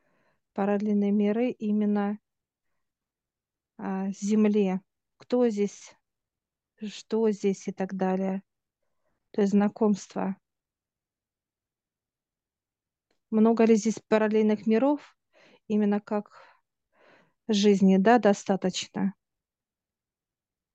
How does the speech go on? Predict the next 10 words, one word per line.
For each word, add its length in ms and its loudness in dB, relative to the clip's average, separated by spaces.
Мы 100 0
как 160 -2
будто 240 4
видим, 340 4
знаешь, 300 2
вот 140 -4
так 240 -4
вот 120 -14
зашли, 400 0
видим. 460 -2